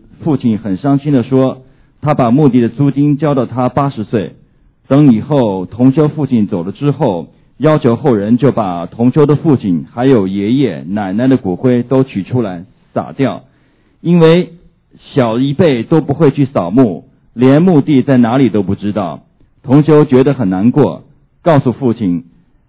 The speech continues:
呃，骨灰一定不能散掉、撒掉，并安慰师-，呃，并安慰父亲以后会继续支付墓地租金。<laughs>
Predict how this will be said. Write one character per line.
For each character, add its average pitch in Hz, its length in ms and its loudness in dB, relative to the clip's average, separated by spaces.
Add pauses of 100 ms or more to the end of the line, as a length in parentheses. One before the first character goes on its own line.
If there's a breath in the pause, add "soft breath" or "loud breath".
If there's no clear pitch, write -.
(580)
呃， 113 240 -2
骨 123 180 2
灰 151 200 2
一 139 60 4
定 143 160 4
不 127 120 2
能 127 140 4
散 131 240 -2
掉、 104 220 -8
撒 90 200 0
掉， 147 300 -2 (380)
并 131 400 6
安 160 260 0
慰 139 140 4
师-， 131 280 -4 (160)
呃， 131 200 -6
并 170 140 0
安 175 200 0
慰 147 100 4
父 180 320 -2
亲 117 240 0
以 117 100 0
后 151 200 4
会 147 260 4
继 175 220 0
续 170 160 0
支 143 240 4
付 151 280 4
墓 170 220 0
地 156 200 0
租 175 200 -2
金。 170 260 0
<laughs> - 80 -16